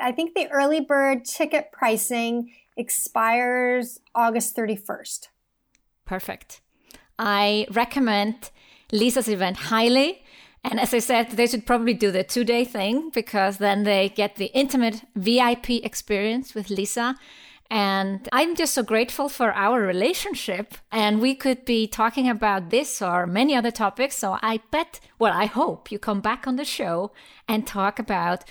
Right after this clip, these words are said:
Speaker 2: for instance, your book and, you know, group coaching. I know you have your opinion on that and so many other things. And, you know, also speaking, you are like a, a sought after public speaker.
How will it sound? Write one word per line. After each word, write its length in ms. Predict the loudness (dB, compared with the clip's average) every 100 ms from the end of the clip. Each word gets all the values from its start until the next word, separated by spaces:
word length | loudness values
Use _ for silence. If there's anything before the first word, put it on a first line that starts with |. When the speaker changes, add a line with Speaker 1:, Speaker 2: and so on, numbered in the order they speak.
| -20 -10
Speaker 2:
for 160 | -4 0
instance, 360 | -2 0 -2
your 120 | 0
book 520 | 0 0 0 -6 -20 -20 _ -20 -20 _
and, 680 | 0 2 2 2 0 -2 -8
you 140 | 0 2
know, 280 | 2 0 -2
group 240 | 2 2 2
coaching. 600 | 2 2 2 2 2 2
I 100 | 2
know 160 | 2
you 160 | 4 2
have 320 | 2 0 0
your 200 | 4 4
opinion 440 | 4 4 4 4 4
on 200 | 2 2
that 440 | 2 2 0 -8 -12
and 720 | -4 0 2 4 4 2 0 -12 _ _ _ -10
so 220 | 0 4
many 260 | 6 6 4
other 240 | 2 0
things. 320 | -2 -4 -2
And, 180 | 2 2
you 80 | 4
know, 60 | 2
also 200 | 2 -2
speaking, 540 | -4 -2 -2 -4 -4
you 200 | 0 0
are 320 | 2 2 2
like 320 | 2 0 -4 -4
a, 340 | 0 0 0 -6 -20 -10
a 100 | -4
sought 420 | -4 0 2 2 0
after 320 | -2 -2 -6
public 380 | -6 -4 -4 -8
speaker. 560 | -6 -6 -4 -2 -2